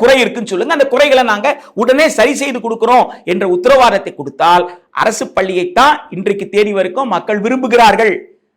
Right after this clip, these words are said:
தனியார் பள்ளியிலலாம் விரும்பி எல்லாம் மக்கள் கொண்டு போய் சேர்க்கல, ஒரு கட்டாயத்தின் பேர்ல வேற வழி இல்லாம தான் கொண்டு போய் சேர்க்கிறாங்க.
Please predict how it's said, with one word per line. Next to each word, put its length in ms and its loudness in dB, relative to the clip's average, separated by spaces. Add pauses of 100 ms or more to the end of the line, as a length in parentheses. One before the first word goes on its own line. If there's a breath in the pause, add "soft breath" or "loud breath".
(160)
தனியார் 420 2
பள்ளியிலலாம் 460 0
விரும்பி 360 0
எல்லாம் 300 2
மக்கள் 260 -2
கொண்டு 160 -2
போய் 180 -10
சேர்க்கல, 320 -4 (340 soft breath)
ஒரு 160 -6
கட்டாயத்தின் 720 0
பேர்ல 280 0 (440 loud breath)
வேற 280 0
வழி 260 2
இல்லாம 360 0
தான் 160 -2
கொண்டு 200 -8
போய் 200 -4
சேர்க்கிறாங்க. 440 -2